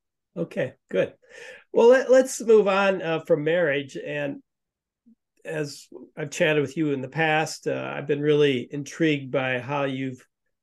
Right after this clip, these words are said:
taken the relational skills, uh, materials and resources and moved it into the,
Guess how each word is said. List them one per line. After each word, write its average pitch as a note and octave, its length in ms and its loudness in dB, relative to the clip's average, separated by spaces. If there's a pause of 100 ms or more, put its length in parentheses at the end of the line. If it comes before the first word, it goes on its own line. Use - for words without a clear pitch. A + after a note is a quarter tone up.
(260)
taken D3+ 520 0
the B2+ 100 -2
relational B2+ 960 -4 (280)
skills, C#3 800 -2 (840)
uh, B2+ 420 -10 (180)
materials D#3 800 2
and B2 140 -6
resources D3 760 -2
and C3 160 -6
moved D3 340 -2
it C3+ 120 -6
into C3+ 360 -8
the, B2 260 -6